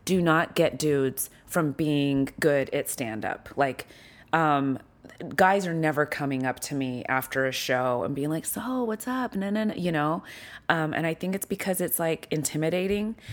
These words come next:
People think of humor as a, a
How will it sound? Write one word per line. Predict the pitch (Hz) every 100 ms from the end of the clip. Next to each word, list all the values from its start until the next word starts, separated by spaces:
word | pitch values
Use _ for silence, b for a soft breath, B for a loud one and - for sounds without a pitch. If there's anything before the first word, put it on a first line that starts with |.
| B
People | - 190 196
think | 196 190 190 -
of | 170 165 151 - B B B _
humor | - 190 185 185 185 196
as | 151 156
a, | 151 147 -
a | 156 160